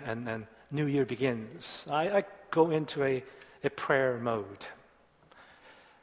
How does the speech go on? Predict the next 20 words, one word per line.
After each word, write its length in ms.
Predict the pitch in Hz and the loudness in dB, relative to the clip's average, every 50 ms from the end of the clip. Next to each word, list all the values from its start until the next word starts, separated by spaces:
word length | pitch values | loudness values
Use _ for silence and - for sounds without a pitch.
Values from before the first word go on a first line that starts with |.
| _ _ _ _ - - | _ _ _ _ -18 0
Kind 120 | - - 143 | 2 6 6
of 40 | 143 | 6
looking 200 | 165 - 151 143 | 6 6 8 12
back, 380 | 135 143 139 135 123 107 98 - - - - - - - - - - - - - - - | 12 12 12 12 12 12 12 4 -2 -8 -10 -12 -14 -16 -16 -18 -20 -20 -20 -20 -18 -10
you 120 | - 131 127 | -6 -2 0
know, 280 | 127 120 117 113 - - - - - - - _ _ _ _ - | 2 2 0 0 -4 -10 -16 -20 -20 -20 -20 _ _ _ _ -10
the 80 | 127 | -8
past 400 | - - - 127 120 - - - | -2 2 2 2 2 2 -2 -2
year, 200 | 123 127 117 107 98 - - - - - - - | -2 -2 -4 -4 -6 -10 -18 -20 -20 -20 -18 -14
two 100 | - 123 | -12 -6
thousand 380 | - 123 110 101 - 120 107 | -4 -2 -2 -2 -4 -8 -10
thirteen. 380 | - 117 107 - - - 117 110 110 - _ _ _ _ _ _ _ _ _ _ _ _ _ _ _ _ _ _ _ _ _ _ _ - - - _ | -8 -8 -8 -8 -8 -10 -10 -10 -14 -20 _ _ _ _ _ _ _ _ _ _ _ _ _ _ _ _ _ _ _ _ _ _ _ -18 -18 -16 _
What 140 | - 147 143 | -4 -4 -2
happened? 340 | - 170 170 - - 143 131 - - - - - - _ _ _ _ _ _ _ _ _ _ _ _ _ _ _ _ _ _ _ _ _ _ _ _ _ _ _ _ _ _ _ _ _ _ _ _ _ - - - | 0 0 0 0 -2 -4 -8 -12 -16 -20 -20 -20 -20 _ _ _ _ _ _ _ _ _ _ _ _ _ _ _ _ _ _ _ _ _ _ _ _ _ _ _ _ _ _ _ _ _ _ _ _ _ -20 -16 -10
How 140 | - - | -6 -4
did 140 | 127 139 131 | -2 2 2
I 60 | 135 | 2
live 180 | 120 117 147 - | 4 4 2 2
my 160 | 107 113 113 | 0 -2 -2
life? 500 | 107 107 101 107 - - - - - - | -2 -4 -4 -6 -8 -10 -12 -12 -14 -16